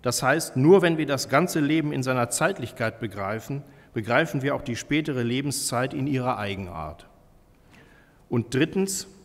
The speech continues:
verletzlich sind wir immer, krank werden wir schon als Kind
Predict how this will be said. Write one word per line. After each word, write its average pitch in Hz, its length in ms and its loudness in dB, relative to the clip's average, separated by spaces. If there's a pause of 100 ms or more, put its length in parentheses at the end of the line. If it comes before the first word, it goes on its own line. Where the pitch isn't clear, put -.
(560)
verletzlich 180 680 -2
sind 143 240 -2
wir 143 120 -2
immer, 156 440 -2 (640)
krank 156 400 2
werden 147 260 0
wir 139 140 0
schon 135 200 -4
als 113 300 -6
Kind 151 400 -6